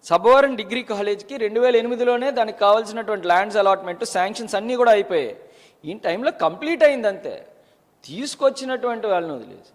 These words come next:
దాన్ని నిధులు కేటాయించి దాన్ని శంకుస్థాపన చేసింది కాంగ్రెస్ గవర్నమెంట్, అప్పుడులో ఉన్నటువంటి రాజశేఖర రెడ్డి గారు. రాజశేఖర రెడ్డి గారు చేసింది అన్నా కూడా నేను చేసుకోనంటే, అసలు రాజశేఖర రెడ్డి గారు ముఖ్యమంత్రిగా ఉన్నప్పుడు ఒక ఎమ్మెల్యే కూడా కాదు కదా మీరు.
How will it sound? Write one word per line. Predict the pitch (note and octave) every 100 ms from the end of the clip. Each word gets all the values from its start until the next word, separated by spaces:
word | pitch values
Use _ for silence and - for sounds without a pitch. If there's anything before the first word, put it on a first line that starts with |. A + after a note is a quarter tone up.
| - _ _ _ _ -
దాన్ని | D#3 D#3
నిధులు | C3 E3 B3+
కేటాయించి | B3 A3+ A3 F#3 E3 D#3+
దాన్ని | G3+ G3 E3
శంకుస్థాపన | D3 D3 G3+ B3 A#3+ A#3
చేసింది | F#3+ F#3 F#3 G#3+ D#4 G4+ - _ -
కాంగ్రెస్ | F#3+ A#3+ A3+ F#3
గవర్నమెంట్, | C#3 A#2 G2+ G2+ _ _ _ -
అప్పుడులో | F3+ A3+ A3+
ఉన్నటువంటి | A3+ A3 C4
రాజశేఖర | F#3+ A#3+ - C4+ G#3+
రెడ్డి | D3 G#2+
గారు. | F#2+ - _ _ _ _ _ _
రాజశేఖర | - D#3+ - A3+ A#3
రెడ్డి | A#3
గారు | A3+ A3
చేసింది | G3+ G3+ G3+ F#3+
అన్నా | F3+ F#3+
కూడా | F#3+ F3+ F3 D3+ D3+ - - B2+
నేను | C#3+ F#3
చేసుకోనంటే, | F3 F3 D#3+ C#3+ F#3 D3+ - -
అసలు | E3 A3 D3+
రాజశేఖర | E2 A2+ F3+ C4 B3+ B3+
రెడ్డి | A#3+ A#3
గారు | A3+
ముఖ్యమంత్రిగా | F#3+ E3+ G#3+ A3 G3+ F3
ఉన్నప్పుడు | D#3+ E3+ B3+
ఒక | -
ఎమ్మెల్యే | D#3 A3 D4+ D#4
కూడా | D4 C4
కాదు | F#3 D#3
కదా | C3 C3+
మీరు. | G#3+ F3+